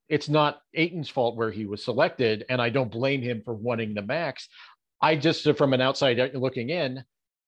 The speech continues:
due to his skill and the fact that he did sacrifice this year,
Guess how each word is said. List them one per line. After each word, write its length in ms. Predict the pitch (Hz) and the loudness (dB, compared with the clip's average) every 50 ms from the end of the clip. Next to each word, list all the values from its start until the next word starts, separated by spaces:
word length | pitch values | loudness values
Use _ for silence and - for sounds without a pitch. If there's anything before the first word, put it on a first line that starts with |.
| _ - _ - 156 | _ -20 _ -10 -2
due 180 | 117 151 160 151 | 2 2 2 2
to 200 | - 151 143 123 | 4 2 2 2
his 200 | 123 120 107 - | 2 0 -2 -4
skill 640 | - - - 151 151 151 143 139 139 135 127 127 - | -10 -6 2 4 6 6 6 6 4 2 0 0 -2
and 360 | 120 117 113 113 113 107 107 | -2 -2 -2 -2 -2 -4 -6
the 60 | 104 101 | -8 -4
fact 260 | - 131 120 117 - | 0 0 0 0 -2
that 80 | 110 | -6
he 100 | 90 113 | -6 -4
did 240 | 101 95 127 147 147 | 0 2 2 2 2
sacrifice 640 | - - 170 180 196 - 214 220 156 113 107 - - | 2 2 2 2 2 0 -4 -2 -2 -2 -2 -4 -10
this 220 | - 98 - - | -14 -14 -14 -12
year, 180 | 98 98 95 | -12 -12 -14